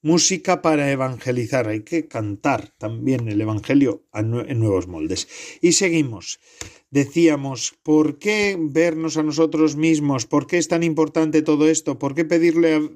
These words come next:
a, a Dios el regalo de vernos como somos y de ver que somos pecadores? Primero, por la percepción de la realidad que es necesaria para poder avanzar. Y para poder ver bien a Dios tenemos que vernos también nosotros bien.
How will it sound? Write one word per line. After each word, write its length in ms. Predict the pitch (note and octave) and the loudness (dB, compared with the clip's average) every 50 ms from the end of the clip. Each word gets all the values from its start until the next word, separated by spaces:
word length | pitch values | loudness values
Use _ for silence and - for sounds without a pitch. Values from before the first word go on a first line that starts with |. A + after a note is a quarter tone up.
| - | -8
a, 140 | - C#3+ D3 | -2 0 2
a 80 | D3 D3+ | 2 4
Dios 300 | D3 D#3+ E3 D#3+ D#3 D#3 | 6 6 6 4 4 2
el 120 | D3+ C#3+ | 0 -2
regalo 380 | C#3+ D3 D3 D3 D#3+ E3 D#3+ D#3 | 0 0 0 2 4 4 4 4
de 100 | D3 C#3+ | 4 2
vernos 380 | D3 D3+ D3+ D3+ D3+ D3+ D3+ - - - - _ _ | 2 2 2 2 0 -2 -2 -6 -18 -20 -20 _ _
como 240 | - D3+ C3+ C#3 | -2 0 0 0
somos 360 | C3 - E3 E3 E3 D#3+ D3 C#3 | 0 0 0 0 0 0 0 0
y 80 | C#3 | 0
de 100 | C#3 C#3+ | 0 0
ver 420 | C3+ C3+ D3+ D3+ D3 D#3 D#3 - - D#3 C#3+ C#3+ C#3+ | 2 2 0 0 0 -2 -8 -6 -6 -2 -2 -2 0
que 100 | - C#3+ | 0 0
somos 280 | C3+ D3 D3 D3+ - | 2 2 0 0 -2
pecadores? 580 | - - D3+ D3+ D#3+ D3+ D#3+ E3+ D#3 D3 A#2+ - | -2 -2 -2 2 2 4 4 4 2 2 -2 -6
Primero, 420 | _ - C#3 C#3+ E3+ G3 F3+ D#3+ | _ -8 -6 -4 0 0 0 0
por 140 | B2+ D3 C#3 | 0 0 -2
la 120 | C#3 C3 | -2 -2
percepción 540 | B2 D3+ C#3 A#2+ - C#3+ C3+ - D#3+ D#3+ D3+ | -2 -4 -4 -2 -2 -4 -2 0 0 0 2
de 80 | C#3 C3 | 0 -2
la 140 | B2 A#2+ A#2 | -2 -2 -2
realidad 500 | A2+ B2 A#2+ A#2 A#2 A#2+ A2+ A2+ G#2+ G#2 - - - - _ _ _ | -2 -2 -2 0 -2 0 0 0 -2 -4 -8 -18 -20 -20 _ _ _
que 120 | - D#3 C#3+ | 0 0 0
es 140 | C3+ - | 0 0
necesaria 680 | - C3 B2+ B2 A2+ B2+ A2 - C3 B2+ B2+ B2+ B2+ A#2+ | -4 -8 -8 -4 -4 -4 -2 -2 -2 0 0 0 -2 -2
para 220 | C3 A#2 A2+ G#2+ | -2 -2 -2 -2
poder 400 | - A#2 A2+ B2 A#2 A#2+ A#2 - - | -2 0 2 2 0 0 -4 -8 -6
avanzar. 600 | - A#2 A#2 A#2 A#2 A2 G#2+ - C#3 C3 A#2 - _ - - _ - | -2 0 0 0 0 -2 -2 0 0 -2 -2 -2 _ -20 -20 _ -2
Y 100 | - C#3 | -2 0
para 260 | A2+ C3+ B2+ B2 A#2 | 0 2 0 0 0
poder 260 | - C3 C3 D3 D3+ | 0 2 2 2 0
ver 240 | C3+ C3 C#3+ C3 B2+ | 2 0 -2 -2 -2
bien 380 | A#2+ A#2 A2+ A#2 C#3 D#3 D#3 D3 | -6 -10 -6 0 0 0 2 0
a 80 | C#3 | -4
Dios 280 | C3 C3+ C#3+ C#3+ C3 - | -4 -4 -4 -4 -4 -6
tenemos 300 | - C3 C3 C3+ C3 B2 | -10 -10 -8 -8 -8 -6
que 120 | - - | -4 -2
vernos 380 | C3+ C#3+ D#3+ D#3+ D3+ D3 C3 A2+ | 0 0 2 0 0 -2 -4 -8
también 260 | - B2 B2+ B2 A#2+ | -10 -12 -12 -10 -10
nosotros 380 | A#2 A2 - - G#2+ - G#2+ G#2 | -8 -8 -8 -8 -6 -8 -6 -2
bien. 280 | G#2 G#2 G2+ G2+ G#2 | 0 -2 -2 -2 -4